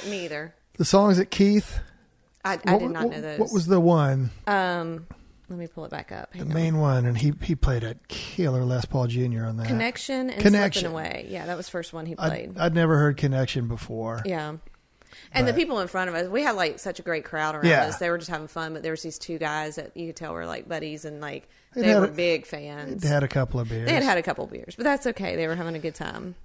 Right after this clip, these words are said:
Speaker 2: Then the ladies behind us were just so concerned about the color of the whites of Keith's
Speaker 1: I know.
Speaker 2: eyes when he was singing. By the way, his voice is one of the coolest voices in the world.
Speaker 1: Yeah.
Speaker 2: I just, I,
Speaker 1: It's pretty
Speaker 2: I
Speaker 1: unique.
Speaker 2: probably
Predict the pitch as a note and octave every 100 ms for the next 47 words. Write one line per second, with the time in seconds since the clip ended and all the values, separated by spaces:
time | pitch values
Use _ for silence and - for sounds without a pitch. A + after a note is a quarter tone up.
0 | - F3+ F3 E3+ F3 D3+ C#3+ C#3 D#3+ D3
1 | C3+ - B2 B2+ - - E3 G3+ F#3 -
2 | G3 F3 C3+ B2+ - A#2+ - - E3+ F#3+
3 | D3+ C3+ B2 C#3 D#3+ - C#3+ A#2+ - E3
4 | E3+ A3 G3 G3 G#3+ G#3 D#3 D#3 B2+ B2+
5 | C3+ - - D#3+ - F#3 E3 C3 - E3
6 | D3+ C3+ - - - - - - D#4 B3
7 | E3 D3+ B2 A2 A2 _ _ _ - -
8 | C4+ E3 C#3+ D3+ A#2 A#2 - E3 D3 C3+
9 | - - E3+ D3 C3+ - D#3+ D3 B2 C#3+
10 | C3 - B2 B2 A#2 A2+ A2+ G#2 G#2+ E3+
11 | E3 D3 D3 D#3 E3 C#3+ C3 D#3+ D#3 C#3+
12 | - - _ - - F3 F#3+ A3+ F3 C3+
13 | _ - F#3+ F3+ F3 C#3+ C3 C3 C3+ D3